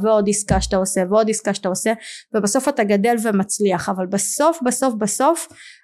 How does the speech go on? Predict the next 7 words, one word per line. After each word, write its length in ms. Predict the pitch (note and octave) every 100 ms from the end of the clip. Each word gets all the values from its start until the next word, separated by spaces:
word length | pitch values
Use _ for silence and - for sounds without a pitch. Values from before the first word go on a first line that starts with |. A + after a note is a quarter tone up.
| _ _ -
זה 140 | G#3 G#3
גם 180 | A3+ B3
התפתחות 520 | B3+ - G3+ - G3+ G3+ - _ -
אישית, 520 | G3 - B3+ A#3+ - - F#3+
זה 160 | F3+ F3+
גם 220 | F#3 F3
מיינדסט, 360 | F#3 A3+ A3